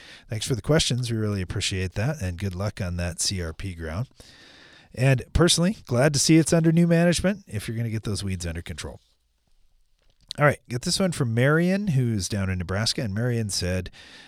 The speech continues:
"Have you guys done any work with mycorrhizal fungus on corn? I know Valent has a product called Endoprime that you can use in furrow to improve root growth and nutrient uptake." Hey, thanks, Marion.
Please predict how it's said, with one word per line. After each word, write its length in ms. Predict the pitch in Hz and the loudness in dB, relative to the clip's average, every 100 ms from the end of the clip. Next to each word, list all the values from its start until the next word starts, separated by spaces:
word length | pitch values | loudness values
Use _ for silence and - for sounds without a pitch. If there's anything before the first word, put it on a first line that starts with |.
| - - - | -20 -12 -4
"Have 100 | 127 | -2
you 80 | |
guys 220 | 185 202 - | 2 0 2
done 200 | 165 165 | 2 2
any 160 | 175 | 2
work 340 | 147 104 110 - | 2 0 -2 -2
with 180 | 104 | -2
mycorrhizal 880 | 95 95 127 175 175 127 139 131 143 | -2 -2 0 0 0 0 0 0 0
fungus 640 | - 127 120 110 117 107 - | -2 -6 -4 -2 0 0 -2
on 320 | 98 95 95 | -2 -4 -6
corn? 600 | - - 104 67 - - | -8 -6 -6 -6 -10 -10
I 100 | 82 | -6
know 220 | 90 110 | -2 -2
Valent 500 | 101 104 123 151 151 | -2 -2 -2 -2 -2
has 220 | 135 135 123 | 0 -2 -2
a 60 | |
product 300 | - 120 120 | -4 -4 -4
called 240 | - 127 - | -2 -4 -4
Endoprime 640 | 123 127 113 92 98 90 | -4 -2 -2 -4 -4 -4
that 60 | 90 | -4
you 100 | 95 | -6
can 180 | - 85 | -6 -4
use 300 | 87 92 85 | -2 -2 -4
in 340 | - 101 120 | -4 -4 -4
furrow 640 | 117 - 170 120 76 85 104 - _ | -6 -6 -2 0 0 -4 -6 -12 _
to 120 | - 82 | -10 -8
improve 400 | 85 113 110 98 | -6 -4 -4 -4
root 240 | 117 - | -6 -6
growth 480 | 101 98 101 104 - | -6 -4 -4 -6 -8
and 280 | 87 87 85 | -8 -8 -6
nutrient 480 | 90 - 85 85 - | -6 -6 -6 -8 -10
uptake." 520 | 85 - - - - - _ - - - - | -18 -14 -14 -14 -18 -20 _ -20 -20 -20 -6
Hey, 120 | - | -2
thanks, 280 | - 240 - | -2 -2 -2
Marion. 340 | 107 131 156 | -2 -2 -4